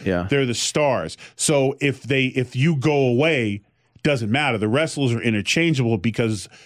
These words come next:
Speaker 2: the universe is
Speaker 1: Right.
Speaker 2: the star.
Speaker 1: Yep.
Speaker 2: So they were clever in the way that they did that to where one person couldn't really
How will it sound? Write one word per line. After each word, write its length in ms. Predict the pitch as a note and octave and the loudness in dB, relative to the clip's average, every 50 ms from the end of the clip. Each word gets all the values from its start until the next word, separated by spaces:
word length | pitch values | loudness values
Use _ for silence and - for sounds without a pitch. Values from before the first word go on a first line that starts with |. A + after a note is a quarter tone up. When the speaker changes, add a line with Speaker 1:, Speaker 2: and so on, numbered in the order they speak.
| - _ _ - | -20 _ _ -4
Speaker 2:
the 120 | B2+ B2 | -2 -2
universe 920 | A#2+ A2 A2 C3 D3 D#3 D#3+ D3+ C#3 A#2 B2+ A#2+ A#2 A2 G2+ - - - - - - | -2 0 0 2 2 4 2 2 2 0 2 2 2 2 0 -2 -4 -8 -6 -4 -4
is 140 | B2 A#2 F2 | -2 -2 -2
Speaker 1:
Right. 80 | E2+ | -2
Speaker 2:
the 100 | - G#2 | -2 -4
star. 540 | - - - - C3 B2 G#2 D#2 D2 - - _ _ - - - - | -4 -4 -2 -2 0 0 0 -2 -4 -8 -12 _ _ -20 -20 -12 -6
Speaker 1:
Yep. 80 | - G2 | -4 -2
Speaker 2:
So 120 | - E3 D3 | 0 0 2
they 120 | D#3 D#3+ | 2 2
were 160 | D3+ C3+ C3 | 2 2 0
clever 640 | A#2+ - A#2 - F#3+ G#3 G#3+ G#3 E3 E3+ E3 D#3+ D#3 | -2 -2 -2 0 2 2 2 2 2 2 2 4 2
in 80 | D3+ | 2
the 60 | C#3 B2+ | 2 2
way 300 | B2 C#3+ C#3+ C#3 C#3 C#3 | 2 2 2 2 2 2
that 200 | B2 B2 A2+ - | 0 -2 -2 -2
they 160 | A#2+ A2+ G#2+ | -2 -2 -2
did 300 | G2+ G2 D3 E3 E3+ C#3 | 0 0 0 0 0 0
that 380 | A#2+ A2+ G2 F2+ F2 F2+ - _ _ _ _ _ _ _ _ _ _ - | -2 -2 -2 -2 -4 -6 -8 _ _ _ _ _ _ _ _ _ _ -6
to 160 | - D3+ C#3 | -2 0 2
where 360 | B2+ C3 C3+ C3 B2+ B2+ B2 | 2 2 2 2 4 2 2
one 380 | A#2+ A#2 A2+ C#3+ D3+ D#3+ D#3+ D3+ | 2 0 0 0 2 2 0 -2
person 480 | - - E3 D#3+ D#3 - - C#3 C3 | -2 -2 0 0 0 0 0 0 0
couldn't 460 | B2 - - D3+ D3 B2 C3 B2+ A#2+ A#2+ | 0 -2 -2 -2 0 0 0 0 -2 -2
really 760 | B2 A#2 A#2+ B2+ C#3+ D3 D3+ D3 C#3 C3+ B2 A#2 A2+ G#2 | -2 0 2 2 2 2 2 2 2 2 2 2 0 -2